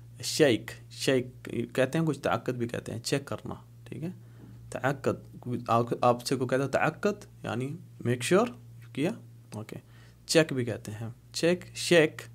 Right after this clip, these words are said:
शेक या ताकत मतलब चेक करना, इंग्लिश में चेक। "मुझे टायर की हवा चेक करनी है।" "इब्गा शेक हवा अल-कफर।"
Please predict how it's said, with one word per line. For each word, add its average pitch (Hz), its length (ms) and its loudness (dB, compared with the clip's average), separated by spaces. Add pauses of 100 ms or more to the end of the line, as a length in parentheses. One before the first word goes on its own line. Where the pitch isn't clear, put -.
(140)
शेक 185 480 6
या 101 140 -2
ताकत - 640 -4
मतलब - 340 -8
चेक 120 220 2
करना, - 320 -8 (580)
इंग्लिश 120 300 -2
में 156 120 -4
चेक। - 380 -6 (1160)
"मुझे 156 240 6
टायर 135 300 10
की 196 180 0
हवा 170 380 8
चेक 175 260 0
करनी 98 280 -2
है।" 95 240 -10 (1000)
"इब्गा 165 260 6
शेक 170 360 4
हवा 170 280 10
अल-कफर।" 120 640 4